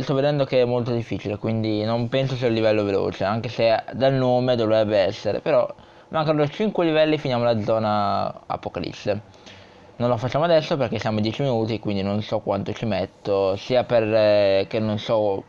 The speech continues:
se più di dieci minuti guardate il video, e anche perché non so quanto mi registro il telefono, quindi per sicurezza io vi tengo clone zipper e riposo in questo video qua. Poi nel prossimo episodio faremo Accelerator, cioè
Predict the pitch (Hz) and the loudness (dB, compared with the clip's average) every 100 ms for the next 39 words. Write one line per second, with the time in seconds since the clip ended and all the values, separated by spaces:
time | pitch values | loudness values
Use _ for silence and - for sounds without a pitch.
0 | _ - - - - 101 101 90 113 110 | _ -20 -20 -16 -2 2 2 0 -2 -2
1 | 107 110 101 101 101 113 120 110 107 117 | -2 -2 -2 0 -2 -2 0 0 2 0
2 | 110 - - - - - 127 131 135 139 | -2 -10 -20 -20 -20 -4 0 2 0 -2
3 | - 113 - 107 104 98 - - - 120 | -4 -4 2 4 4 2 -2 -10 -6 -2
4 | 120 113 127 131 117 117 110 107 110 107 | -2 -4 -4 -2 -2 -2 -2 -2 -4 -6
5 | - 95 95 104 110 110 101 127 143 185 | -4 -4 -2 -6 -4 -4 -4 -6 -8 -4
6 | 180 107 98 - 147 - - 147 165 143 | 0 0 0 -2 -4 -6 -14 -4 0 0
7 | 135 123 120 120 117 110 156 165 147 143 | 0 0 2 2 2 2 0 0 0 0
8 | 151 151 151 147 - 123 113 - 73 98 | 0 2 2 2 0 -2 -2 -2 -2 -2
9 | 101 92 104 104 104 95 95 98 90 - | -2 -2 -4 -6 -4 -2 -2 -2 -2 -4
10 | - - - - - - 139 110 110 147 | -12 -20 -20 -20 -8 0 2 2 0 -2
11 | 196 180 196 185 123 123 139 131 120 - | 0 0 0 0 0 0 2 2 2 0
12 | 101 92 101 107 135 143 | 0 0 -2 0 2 2